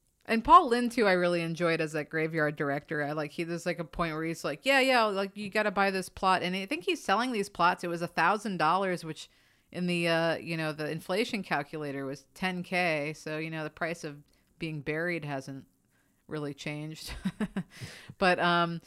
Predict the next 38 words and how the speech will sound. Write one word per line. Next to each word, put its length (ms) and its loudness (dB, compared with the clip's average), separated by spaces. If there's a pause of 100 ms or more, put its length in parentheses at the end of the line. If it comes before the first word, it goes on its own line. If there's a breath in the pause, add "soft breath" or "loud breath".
(320 soft breath)
he, 160 4
he's 380 2
like, 180 2
"Yeah, 240 6
there's 160 2
gonna 160 -2
be 120 2
a 80 4
highway 400 4
that 180 2
goes 240 -2
through 220 -4
this 280 -4
in 80 -6
nineteen 380 -8
eighty, 300 -6
but 280 -8
we 100 -4
can, 220 -4
we 100 -2
can 240 0
move 280 0
you, 420 4
your, 260 2
your 200 -4
dead 320 2
body, 340 6
or 140 0
we 80 -4
can 100 -6
just 180 -2
put 140 0
you 140 2
deeper 400 -2
under 280 -2
the 120 -2
<laughs> 40 -4
highway." 800 -4